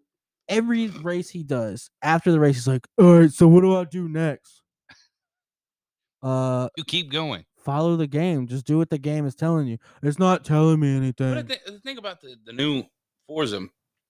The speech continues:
Speaker 2: you really don't have to take a particular path. Uh, there's, it's open.
Speaker 1: Right.
Speaker 2: You go
Speaker 1: Well
Speaker 2: wherever you wanna go. If you wanna follow everybody else and go those races, you
Speaker 1: Right.
Speaker 2: can.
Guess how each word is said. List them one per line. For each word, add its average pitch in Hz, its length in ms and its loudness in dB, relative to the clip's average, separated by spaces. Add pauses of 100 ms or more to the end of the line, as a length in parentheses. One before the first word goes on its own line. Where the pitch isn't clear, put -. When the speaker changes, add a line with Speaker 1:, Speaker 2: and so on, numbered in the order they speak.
(500)
Speaker 2:
you 131 140 -2
really 208 260 2
don't 165 180 0
have 196 240 -6
to 123 60 -16
take 180 260 -6
a 104 320 -4
particular 127 440 -6
path. 160 640 -6 (140)
Uh, 117 100 -4
there's, 123 280 -2 (180)
it's - 140 -6 (120)
open. 175 460 0 (100)
Speaker 1:
Right. 143 280 4 (320)
Speaker 2:
You 156 80 -20
go 202 160 -6
Speaker 1:
Well 220 80 -8
Speaker 2:
wherever 214 240 4
you 214 80 -8
wanna 202 180 -4
go. 202 440 -4 (400)
If 151 120 -8
you 156 80 -14
wanna 143 180 -4
follow 180 360 -6
everybody 147 400 -4
else 190 240 -2
and 127 120 -8
go 135 140 -2
those 185 300 -4
races, 127 340 -4
you 127 60 -14
Speaker 1:
Right. 190 260 4
Speaker 2:
can. 160 380 -4